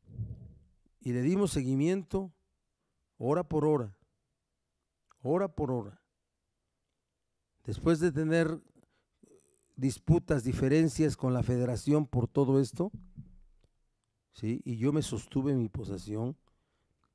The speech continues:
sin importarme rivalizaciones políticas importantes, pero a las que yo no me iba,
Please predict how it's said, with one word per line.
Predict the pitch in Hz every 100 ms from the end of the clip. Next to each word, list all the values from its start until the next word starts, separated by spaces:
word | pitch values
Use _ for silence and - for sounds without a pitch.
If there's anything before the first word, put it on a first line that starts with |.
| _ _ _ _
sin | - 120 113
importarme | 117 110 104 123 135 135 135 110 - _ _ _ -
rivalizaciones | 107 120 117 107 95 101 - 123 135 131 - - - _ _ _
políticas | 113 110 131 - 127 - 120 101 - - _ _ _ _ _ _ _ _ _ _ _ _ _ _ _ 131
importantes, | 107 117 - - 147 151 175
pero | - 120 107
a |
las | 101 -
que | 101
yo | 117
no | 123 120
me | 113
iba, | 117 117 101